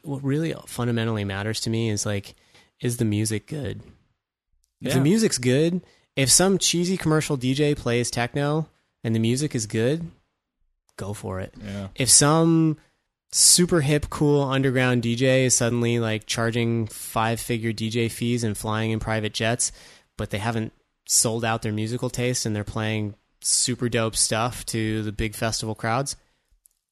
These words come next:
Speaker 1: all good by me. In
Speaker 2: I'd
Speaker 1: fact,
Speaker 2: do it today if I could. <laughs>
Speaker 1: yeah, and, and, and in fact, I think in both of those scenarios,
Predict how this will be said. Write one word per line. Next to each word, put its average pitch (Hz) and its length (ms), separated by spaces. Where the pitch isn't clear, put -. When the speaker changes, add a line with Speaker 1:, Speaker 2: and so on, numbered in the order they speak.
Speaker 1:
all 123 180
good 117 200
by 113 180
me. 117 300
In 143 100
Speaker 2:
I'd 127 80
Speaker 1:
fact, 143 140
Speaker 2:
do 135 40
it 135 100
today 127 280
if 107 120
I 98 80
could. 101 340
<laughs> 123 120
Speaker 1:
yeah, 190 220
and, 165 220
and, 180 200
and 185 160
in 180 80
fact, 185 380
I 160 140
think 165 260
in 139 160
both 151 260
of 160 80
those 147 180
scenarios, 139 640